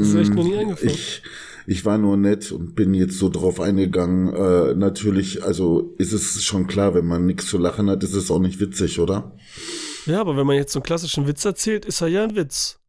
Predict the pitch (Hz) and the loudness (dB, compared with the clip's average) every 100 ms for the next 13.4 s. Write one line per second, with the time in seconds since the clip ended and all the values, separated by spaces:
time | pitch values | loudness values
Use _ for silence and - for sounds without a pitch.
0 | _ 151 143 156 160 170 175 185 190 214 | _ -4 -2 0 0 0 0 0 0 -2
1 | 170 135 - 185 147 156 - 160 143 175 | -2 -4 -4 -2 0 -2 -2 0 0 -2
2 | - 151 190 233 190 190 214 175 170 170 | 0 0 0 0 0 0 0 0 -2 0
3 | 160 147 127 147 - 254 311 - - 175 | 0 0 0 -2 -2 -4 -4 -6 -2 0
4 | 160 175 175 220 110 104 113 113 - 117 | 2 0 2 2 4 4 4 2 2 2
5 | 120 117 110 110 107 101 120 - 104 123 | 4 2 4 4 2 2 0 -2 -4 -2
6 | 110 123 120 123 110 117 117 113 117 113 | 0 -2 -2 -2 -2 0 0 2 0 0
7 | 131 131 - 95 87 82 87 87 90 98 | -2 -4 0 -2 0 0 0 2 2 2
8 | 92 95 104 127 131 123 - 123 113 - | 0 0 -4 -4 -2 -2 0 0 0 0
9 | 98 85 85 85 95 101 110 147 - 90 | 0 2 2 2 0 -2 0 -2 -2 -2
10 | 76 76 76 - 208 262 69 - - - | 0 0 -2 0 2 2 2 0 0 0
11 | 175 - 185 185 208 220 - 190 180 - | 0 0 -2 -2 -6 -4 -2 -2 -2 -2
12 | 190 165 139 143 135 147 139 - 143 151 | 0 2 2 0 0 -4 -4 -4 -4 -2
13 | 135 143 131 - | -2 -4 -6 -8